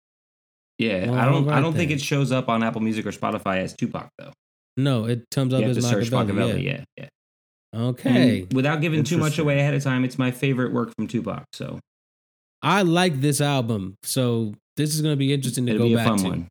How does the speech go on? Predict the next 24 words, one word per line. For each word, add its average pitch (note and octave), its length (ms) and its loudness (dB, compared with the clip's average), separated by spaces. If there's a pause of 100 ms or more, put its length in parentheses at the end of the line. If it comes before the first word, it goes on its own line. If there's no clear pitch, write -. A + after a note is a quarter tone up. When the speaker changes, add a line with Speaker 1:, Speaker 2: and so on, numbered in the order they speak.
Speaker 1:
yeah. G2 160 0
Speaker 2:
I A#2 40 2
haven't C3 300 2
listened C3+ 300 0
to C3 140 0
it A#2 80 0
in A2+ 80 0
a A2 60 0
while, G#2+ 440 -2 (120)
so A2 240 -4
yeah. G#2+ 340 -2 (380)
Speaker 1:
And A2+ 80 2
if A2+ 80 0
I C3 80 2
remember C3 280 6
Speaker 3:
Right. - 80 6
Speaker 1:
right, B2 280 2 (200)
I, B2 120 -2
if - 140 -6
I C3+ 60 4
remember C3 260 4
right, G#2+ 240 2
this - 200 -4
was G2+ 200 -4